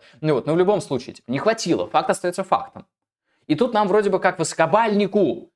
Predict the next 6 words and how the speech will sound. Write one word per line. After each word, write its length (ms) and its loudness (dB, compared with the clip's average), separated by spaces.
сократили 520 -2
балл. 400 -2
Может 300 2
ли 80 2
это 160 0
повлиять? 580 -4